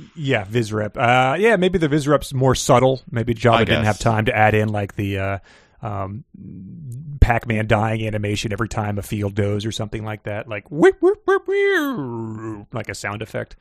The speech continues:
Speaker 2: Right.
Speaker 1: So
Speaker 2: Yeah, so there's probably not a, a silly font circling around that one, like, "X eleven filter,"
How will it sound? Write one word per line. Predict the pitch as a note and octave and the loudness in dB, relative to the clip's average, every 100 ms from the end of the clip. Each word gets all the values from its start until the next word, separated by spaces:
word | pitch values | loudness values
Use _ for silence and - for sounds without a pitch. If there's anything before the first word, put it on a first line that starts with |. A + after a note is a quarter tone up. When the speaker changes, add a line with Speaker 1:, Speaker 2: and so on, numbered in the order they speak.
| - | -4
Speaker 2:
Right. | F#2 E2+ | 0 0
Speaker 1:
So | D#2+ | 0
Speaker 2:
Yeah, | F2+ | -6
so | - F#2+ | -6 -4
there's | E2+ E2 | -4 -4
probably | - F2 E2 E2+ | -2 -4 -2 -6
not | E2 D#2+ E2 - | -4 -6 -6 -8
a, | D#2+ D#2 E2+ | -8 -8 -10
a | |
silly | - - - F2+ E2+ | -12 -10 -2 0 0
font | - F2+ E2 D#2+ | -2 -4 -2 -4
circling | - F2 - F2 E2 | -6 -6 -6 -6 -4
around | E2 D#2+ | -4 -4
that | E2 | -6
one, | E2+ E2+ | -6 -8
like, | D#2+ D#2 - - | -6 -8 -10 -6
"X | F2 - - | -6 -6 -8
eleven | C#3 E3 G3 B2 | -4 -4 -2 -4
filter," | - F#2 D2+ - D#2 C2 | -2 -4 -6 -6 -10 -10